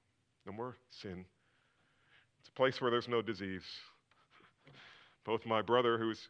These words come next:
here today, and my son have juvenile type one diabetes. It's horrible. It's horrible. In the Father's house, there is no such thing as insulin <laughs> or needles or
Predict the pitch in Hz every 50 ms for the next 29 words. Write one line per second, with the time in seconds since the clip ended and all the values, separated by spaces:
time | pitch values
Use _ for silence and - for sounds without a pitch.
0 | - - 107 110 - 113 101 101 98 101 - - 117 107 101 101 101 104 101 98
1 | - - 107 98 98 92 85 92 95 87 80 - 104 95 87 98 95 92 92 92
2 | - - - - - - - - _ - - 101 95 - 101 98 95 90 92 90
3 | 87 82 90 87 85 80 - - - _ _ _ - - - - - - - 120
4 | - - 117 - - - - - _ _ _ _ _ _ _ _ _ _ _ -
5 | - 190 - 185 139 139 117 - - - _ _ _ _ _ _ _ _ _ _
6 | _ _ _ _ _ _ _ _ _ _ _ _ _ _ _ _ _ _ _ _
7 | _ _ _ _ _ _ _ _ _ 104 107 101 - - 131 131 110 107 - -
8 | 123 110 98 - - - 92 92 101 101 98 101 95 90 - 107 95 - - 104
9 | 92 85 78 85 101 110 92 - 80 - - - - - _ _ _ _ _ _
10 | - - - - _ _ _ _ _ - - - - - - - - - _ _
11 | - 85 82 98 110 120 117 104 95 85 78 85 95 87 85 78 73